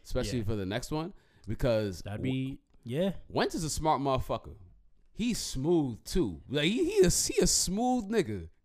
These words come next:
Speaker 1: <laughs> He, he a smooth nigga.
Speaker 2: I agree.
Speaker 1: I, I try, I try to be like Wentz. Like, the, the way, the way I saw him get a chick's number once, I was like, "Yo, that's fucking smooth, bro." Like that.
Speaker 2: Chill,
Speaker 1: that
Speaker 2: don't, don't put him out there.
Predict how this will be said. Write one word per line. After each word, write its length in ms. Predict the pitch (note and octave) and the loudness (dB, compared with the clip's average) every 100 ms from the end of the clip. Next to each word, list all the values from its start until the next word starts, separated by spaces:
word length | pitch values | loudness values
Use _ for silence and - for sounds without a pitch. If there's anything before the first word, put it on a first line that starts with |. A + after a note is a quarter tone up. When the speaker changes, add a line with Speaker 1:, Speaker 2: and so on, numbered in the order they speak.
| _ | _
Speaker 1:
<laughs> 160 | G#3 F#3+ | 4 6
He, 280 | B3 G#3+ G#3 | 6 6 6
he 240 | C4+ C4 | 6 6
a 100 | E3+ | 6
smooth 1120 | D3 D#3+ F3 G#3 G#3+ A3+ A3+ A3+ A3 A3 G#3 | 2 -6 -8 -4 2 4 4 4 2 0 -4
nigga. 240 | F3 C#3 B2+ - | -6 -6 -8 -10
Speaker 2:
I 200 | B2+ D3 | -4 -2
agree. 140 | D3+ D#3+ - - | 0 -2 -10 -2
Speaker 1:
I, 80 | E3 | 2
I 20 | |
try, 240 | - F3 C3+ - | 4 4 4 2
I 80 | |
try 200 | E3 F3 | 0 0
to 40 | B2 | -2
be 120 | G#2 | -4
like 200 | F#2+ F2 | -6 -8
Wentz. 380 | E2+ B1+ - - _ _ _ - | -10 -14 -18 -20 _ _ _ -10
Like, 160 | G#2+ G#2+ | -6 -2
the, 140 | A2+ | -2
the 300 | A2+ A#2 B2 | 0 0 2
way, 180 | D3 D#3 | 2 0
the 100 | C3 | 0
way 120 | E3 | 2
I 60 | E3 | 0
saw 180 | E3 D#3 | -2 -4
him 80 | |
get 120 | C3+ A2+ | -4 -4
a 40 | |
chick's 260 | - C#3 B2 | -4 -6 -4
number 180 | C#3 | -4
once, 220 | C#3 C3+ B2 | -4 -6 -6
I 60 | |
was 100 | F#3+ | -8
like, 140 | G2+ F#2+ | -8 -6
"Yo, 100 | G2 | -6
that's 280 | C#3 C4+ | -6 -6
fucking 380 | - - - F#2+ | -6 -6 -8 -8
smooth, 760 | E2+ - - D#2+ A#2 A#3+ D3+ G2 D2 | -4 -4 -4 -6 -4 -2 -2 -4 -6
bro." 180 | D#2+ D2+ | -6 -6
Like 140 | E2 | -8
that. 140 | B2 | -6
Speaker 2:
Chill, 100 | C#3+ | -6
Speaker 1:
that 60 | G#2+ | -6
Speaker 2:
don't, 240 | A2+ B2+ | -6 -8
don't 180 | A2+ A#2+ | -10 -10
put 100 | A2+ | -8
him 60 | G#2 | -10
out 140 | F2 | -14
there. 100 | F#2 | -18